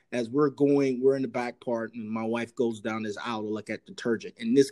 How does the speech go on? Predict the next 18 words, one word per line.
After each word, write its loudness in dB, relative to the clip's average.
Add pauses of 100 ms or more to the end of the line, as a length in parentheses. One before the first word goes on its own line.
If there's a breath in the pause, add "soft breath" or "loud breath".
(140)
guy 4
and 0
this -4
lady, 2 (480 soft breath)
uh, 0 (340)
another 2
Sam's -2
Club 0
employee, 2
she -4
kinda -6
blocks -2
it 2
off, -2
and, -6
and -6
she's, 2
uh, -2